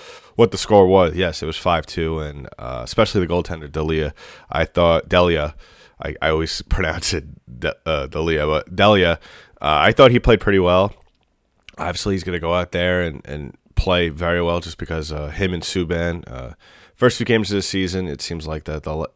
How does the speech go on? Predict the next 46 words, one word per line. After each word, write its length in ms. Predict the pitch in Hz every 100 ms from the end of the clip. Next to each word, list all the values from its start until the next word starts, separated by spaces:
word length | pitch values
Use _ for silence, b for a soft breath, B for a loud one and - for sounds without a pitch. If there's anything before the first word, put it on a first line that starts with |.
| _
the 140 | - 76
Blackhawks 520 | 82 82 - 82 -
are 60 | 78
gonna 160 | 76
be 300 | 76 80 78 B B B B
trying 200 | 131 120
to 40 |
see 220 | 113 117
who's 460 | 98 104 117 104 -
wants 340 | 95 101 98
to 80 | -
take 280 | 95 101 87
this, 340 | 90 - - - -
the, 300 | 87 82 82
the 120 | 80
first 500 | - 90 85 - -
starting 320 | - 87 85
goalie 240 | 85 87 80
spot. 340 | 80 78 - B B B B
So, 440 | B - 87 80 76
obviously, 460 | - 82 78 - 80
you 60 | 78
know, 120 | 76
these 160 | 76
two 160 | - 80
will 200 | 73 71
be 100 | 73
fighting 320 | - 71 73
out 100 | 73
all 120 | 73
season 340 | 73 82 71 76
long, 260 | 98 101
and 100 | 92
they'll 120 | 80 78
definitely 380 | 82 - 80
be, 400 | 76 78 78 76 -
uh, 300 | 73 71 69 -
tough 340 | 95 90 -
goalies 480 | 85 85 82 80 -
to 160 | 87 78
face 300 | - 87 -
off 240 | 82 -
against. 400 | 78 80 76 - B B B B B -
Uh, 320 | 69 67 64 - - - -
but, 240 | 90 - -
yeah, 320 | 131 135 95